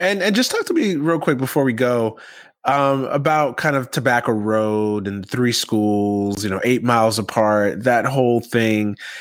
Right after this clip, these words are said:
You know, I've always kind of found that, that story and just kind of everything just being really cool, just to think about those two just behemoths just being that close to each other.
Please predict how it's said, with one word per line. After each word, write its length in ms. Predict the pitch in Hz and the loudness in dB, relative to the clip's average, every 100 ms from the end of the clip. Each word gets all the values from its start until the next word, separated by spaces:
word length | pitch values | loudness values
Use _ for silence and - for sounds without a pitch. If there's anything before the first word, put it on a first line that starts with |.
| - | -6
You 80 | 131 | -2
know, 60 | 135 | 0
I've 80 | |
always 160 | 190 196 | 0 0
kind 160 | 208 151 | 0 0
of 60 | |
found 220 | 156 143 | 0 0
that, 240 | 135 123 - | 0 -2 -2
that 180 | 123 - | -2 -2
story 520 | - 131 123 123 120 | -2 0 2 2 0
and 160 | 113 110 | -2 -4
just 180 | 120 | -6
kind 160 | - 117 | -2 -2
of 140 | 107 | -2
everything 400 | 87 113 117 117 | -2 -2 -2 -4
just 180 | 107 107 | -6 -4
being 320 | 107 104 95 101 | -2 -2 -4 -2
really 220 | 113 107 | 0 0
cool, 400 | - 117 107 104 | 0 2 2 2
just 180 | 95 - | -2 -6
to 60 | 101 | -2
think 160 | 113 | -2
about 180 | 107 101 | 0 0
those 180 | 98 - | 0 -4
two 260 | - 123 110 | 0 0 2
just 240 | 107 - | 0 0
behemoths 520 | 101 110 117 104 98 | -2 2 2 2 0
just 220 | - 101 | -2 0
being 300 | 107 101 98 92 | 2 2 0 0
that 380 | 107 110 - - | 2 2 -4 -2
close 280 | 123 110 | 0 2
to 140 | - 98 | 2 2
each 140 | - | 2
other. 260 | 95 90 | 0 0